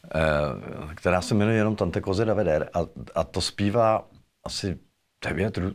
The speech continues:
no, nevím teďka, jestli devět nebo deset různých lidí tu stejnou píseň, ale Ondra Brzobohatý jim to zaranžoval, eh, jako k-, na jejich možnosti, jo.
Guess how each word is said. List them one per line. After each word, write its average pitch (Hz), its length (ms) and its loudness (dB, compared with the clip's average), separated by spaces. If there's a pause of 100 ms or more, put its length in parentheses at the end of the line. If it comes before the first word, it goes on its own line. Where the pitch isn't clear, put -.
(140)
no, 73 120 -8
nevím 69 260 -6
teďka, - 280 -8
jestli 69 220 -8
devět 69 300 -2
nebo 71 180 -2
deset 67 400 -4
různých 90 480 0
lidí 71 400 -2 (840)
tu 101 80 0
stejnou 113 400 4
píseň, 78 480 -2 (180)
ale 87 180 4
Ondra 92 260 4
Brzobohatý 90 640 2
jim 92 180 2
to 101 220 2
zaranžoval, 90 680 2
eh, 76 500 0
jako 85 220 -6
k-, 90 240 -4
na 85 140 0
jejich 95 180 0
možnosti, 82 540 -2
jo. - 60 -20